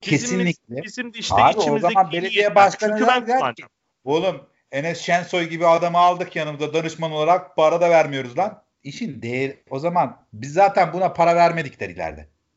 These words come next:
Speaker 1: Ya değer de değil aslında, ciddiyetini
Speaker 2: Ha.
Speaker 1: azaltıyor.
Speaker 2: Ciddiyetini
Speaker 1: Problem
Speaker 2: azaltıyorsun. Ee, şu anda, şu anda bak, ben çok bunu her zaman söylüyorum. Herhangi bir belediye benden danışmanlık istesin,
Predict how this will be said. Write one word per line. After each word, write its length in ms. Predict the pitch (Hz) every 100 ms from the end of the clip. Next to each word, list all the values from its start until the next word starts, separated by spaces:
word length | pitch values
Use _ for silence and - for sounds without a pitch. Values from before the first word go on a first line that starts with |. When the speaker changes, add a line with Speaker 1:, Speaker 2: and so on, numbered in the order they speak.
| _ _ _ - _ -
Speaker 1:
Ya 280 | 147 180
değer 360 | 156 175 208 254
de 100 | 247
değil 260 | 220 165 139
aslında, 260 | 131 139
ciddiyetini 540 | 131 143 180 180 - 226
Speaker 2:
Ha. 60 |
Speaker 1:
azaltıyor. 600 | 214 170 135 120 - 107 92 _ _ _
Speaker 2:
Ciddiyetini 580 | - 120 - 170 190 233
Speaker 1:
Problem 100 | 240
Speaker 2:
azaltıyorsun. 640 | 214 202 202 160 127 240 - _ _ _ _ _ _ -
Ee, 540 | 139 135 135 135 135 120 - _ _
şu 320 | - - 202 247
anda, 480 | 226 190 226 302 - _ _ _ _
şu 220 | - -
anda 560 | 208 202 196 214 269 233 _ _ _ - _ 127 -
bak, 180 | 139 - - _ _
ben 220 | 127 151
çok 400 | 143 185 160 143
bunu 120 | 151 160
her 200 | 165 202
zaman 300 | 180 156 131
söylüyorum. 520 | - 113 101 92 90 _ _ _
Herhangi 460 | 127 156 196 196 170
bir 40 |
belediye 520 | 165 170 170 180 135
benden 460 | 131 151 156 160 117
danışmanlık 600 | 139 160 180 175 170 -
istesin, 580 | 170 175 175 233 -